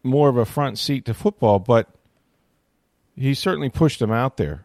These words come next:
You know, he, he became more involved in other businesses. And, you know, the clothing line at the end of this year, uh, that came out in January, uh, you know, obviously T V twelve's always taken a lot of his time, but there were, there were other things too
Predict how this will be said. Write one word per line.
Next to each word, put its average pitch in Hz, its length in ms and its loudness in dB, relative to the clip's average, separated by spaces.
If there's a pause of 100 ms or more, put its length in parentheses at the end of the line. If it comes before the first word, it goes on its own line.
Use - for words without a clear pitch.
(140)
You 104 100 -6
know, 104 200 0
he, 117 320 -4
he 123 80 0
became 127 360 -4
more 127 160 0
involved 117 360 0
in 104 80 -4
other 117 260 0
businesses. 98 720 -4 (760)
And, 92 640 -4 (260)
you 98 120 -6
know, 90 100 -2
the 95 120 -4
clothing 117 540 0
line 87 280 -2
at 90 140 -6
the 95 140 -4
end 92 120 -4
of 85 80 -6
this 90 260 -8
year, 85 440 -6
uh, 80 360 -4
that 82 140 -10
came 95 220 -8
out 87 120 -6
in 82 60 -10
January, 82 800 -6
uh, 80 260 -8 (840)
you 82 80 -8
know, 80 140 -4
obviously 95 400 -4
T - 160 -6
V 95 100 -2
twelve's 101 400 0
always 85 280 -2
taken 85 280 -6
a 78 60 -8
lot 80 160 -6
of 76 60 -8
his 73 120 -12
time, 78 280 -8
but 87 100 -6
there 127 100 -4
were, 139 220 0
there 127 200 -6
were 139 100 -2
other 139 180 -2
things 120 300 -8
too 113 360 -6